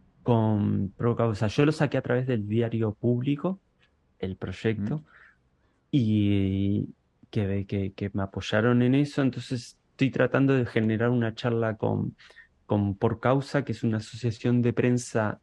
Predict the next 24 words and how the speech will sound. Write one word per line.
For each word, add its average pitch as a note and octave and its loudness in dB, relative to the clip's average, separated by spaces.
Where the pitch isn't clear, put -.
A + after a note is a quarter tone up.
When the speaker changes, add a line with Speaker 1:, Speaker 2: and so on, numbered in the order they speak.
Speaker 1:
eh, G#2 -4
en, G2+ -4
en A2+ 0
Madrid G#2+ 2
que A#2+ 2
trata A2+ -2
temas A2+ -2
de G#2+ 0
migración, A2 -2
tanto A2 2
de G2+ -2
in- B2 0
y G#2+ -2
de G#2 0
emigración, A2 -4
o G#2+ -4
sea, C#3+ -6
todo A#2 0
lo G#2 0
que A2 -2
es G#2+ -4
migración. A2+ -2
Speaker 2:
Sí. G2 -8
Speaker 1:
Y B2 4